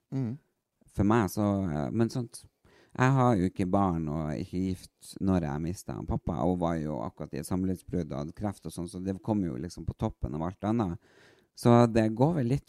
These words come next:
Speaker 2: på hvordan man er bygd opp som personer, men, eh, hvordan forhold har du til mor di?
Speaker 1: Du, eh, jeg har et ganske bra forhold med mammaen min. Eneste morsan er jo dritsur på meg.
Speaker 2: På grunn av?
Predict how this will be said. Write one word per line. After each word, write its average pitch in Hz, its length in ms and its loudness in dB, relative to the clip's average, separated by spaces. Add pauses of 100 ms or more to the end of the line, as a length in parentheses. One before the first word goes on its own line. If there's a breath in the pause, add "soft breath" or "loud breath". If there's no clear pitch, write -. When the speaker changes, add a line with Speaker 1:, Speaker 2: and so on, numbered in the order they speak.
Speaker 2:
på - 140 -4
hvordan 95 680 -2
man 80 160 0
er 98 80 0
bygd 110 320 2
opp 87 180 -2
som 85 380 -4
personer, 107 560 -2
men, 95 260 2
eh, - 1080 -10 (400)
hvordan 113 240 0
forhold 120 260 0
har 98 120 2
du 90 60 -4
til 101 140 -2
mor 127 140 2
di? 98 100 -6 (800 loud breath)
Speaker 1:
Du, 147 220 2
eh, 170 1000 8
jeg 135 100 6
har 160 100 6
et 131 220 -4
ganske 123 260 0
bra 107 240 6
forhold 101 380 2
med 80 120 -6
mammaen 92 320 -2
min. 80 140 -10 (180)
Eneste 131 280 -2
morsan 117 320 0
er 101 120 2
jo 87 60 -2
dritsur 92 460 -2
på 85 160 -6
meg. 82 120 -8 (1200)
Speaker 2:
På 104 120 0
grunn 90 240 2
av? 82 220 -2